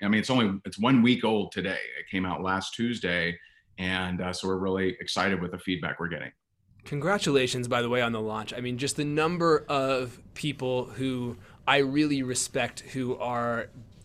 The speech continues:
Speaker 2: getting behind this book, who have been touched by it already, and, you know, watching it sail up the charts all over the place.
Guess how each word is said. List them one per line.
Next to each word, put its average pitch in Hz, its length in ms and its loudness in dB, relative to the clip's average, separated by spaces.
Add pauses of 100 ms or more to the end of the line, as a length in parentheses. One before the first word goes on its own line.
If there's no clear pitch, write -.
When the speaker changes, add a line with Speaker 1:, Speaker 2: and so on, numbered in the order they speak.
(120)
Speaker 2:
getting 151 320 -2
behind 131 420 -2
this 120 140 -6
book, 123 240 -4
who 120 240 -6
have 120 440 -6
been 120 220 -2
touched 143 380 -6
by 127 160 4
it 120 180 0
already, 117 640 -2 (340)
and, 123 460 0
you 123 120 -4
know, 117 120 -2
watching 131 400 2
it 117 160 -4
sail 131 360 2
up 120 200 -4
the 123 100 -6
charts 117 340 -4
all 127 260 -2
over 117 200 -2
the 107 80 -8
place. 110 420 -8